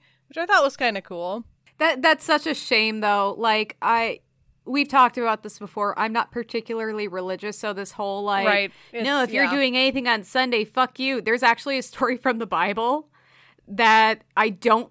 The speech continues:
Speaker 2: that, like, got lost. Like, it was removed
Speaker 1: That's
Speaker 2: at one
Speaker 1: funny.
Speaker 2: point, and it's, it's, like, teenage Jesus, and he's ma-, he's on, like, the banks of the River Jordan, and he's making little doves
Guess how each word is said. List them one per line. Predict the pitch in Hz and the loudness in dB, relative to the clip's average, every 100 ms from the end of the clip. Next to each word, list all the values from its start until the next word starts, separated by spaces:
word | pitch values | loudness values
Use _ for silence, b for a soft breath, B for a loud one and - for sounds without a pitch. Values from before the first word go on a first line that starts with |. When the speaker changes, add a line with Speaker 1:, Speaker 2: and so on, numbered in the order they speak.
| _ | _
Speaker 2:
that, | 202 226 220 202 | -2 4 4 2
like, | 202 202 214 - | -4 -4 -2 2
got | 214 - | 2 2
lost. | 202 185 165 - - | 2 2 0 -4 -8
Like, | 208 202 | -6 -4
it | 208 | -4
was | 214 175 | -4 -6
removed | 208 202 202 196 190 | -6 -4 -2 -2 -4
Speaker 1:
That's | 185 196 - | -2 -2 -2
Speaker 2:
at | |
one | 196 190 | -6 -6
Speaker 1:
funny. | 185 | -6
Speaker 2:
point, | 196 190 - | -6 -6 -6
and | 208 | -6
it's, | 202 - | -6 -6
it's, | - 208 240 | -6 -2 0
like, | 220 208 | 0 -2
teenage | - 254 240 247 240 - | -6 -4 -2 -2 -4 -8
Jesus, | - 202 196 196 190 190 - b b b - | -8 -6 -6 -6 -6 -8 -14 b b b -2
and | 233 220 | -2 0
he's | 214 240 226 220 185 - | -4 -4 -4 -6 -10 -10
ma-, | 226 220 226 240 196 | -8 -4 -2 -2 -4
he's | 233 208 | -10 -4
on, | 220 226 | 0 0
like, | 240 247 - | 0 -4 -4
the | 240 226 | -4 -4
banks | - 214 214 - | -2 -2 -2 -6
of | 208 | -6
the | 220 | -4
River | 214 208 | -4 -4
Jordan, | 196 202 196 196 185 185 - | -6 -2 -2 -2 -6 -8 -8
and | 190 | -8
he's | 190 202 180 | -8 -10 -6
making | 202 202 240 202 | -6 -6 -8 -8
little | 208 214 | -6 -6
doves | 196 180 180 185 233 254 262 | -6 -4 -2 -2 -4 -6 -12